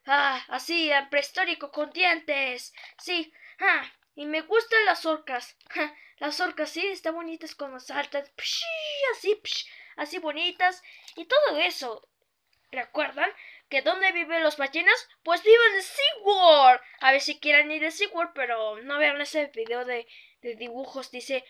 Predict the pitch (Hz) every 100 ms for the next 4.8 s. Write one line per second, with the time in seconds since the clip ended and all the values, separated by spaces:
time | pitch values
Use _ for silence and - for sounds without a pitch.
0 | _ 285 - 269 269 269 - _ _ _
1 | _ 302 302 294 285 269 240 - 254 -
2 | 233 220 - 220 214 - 285 277 269 -
3 | _ _ _ - 294 285 285 294 - _
4 | _ - 247 - 277 233 220 220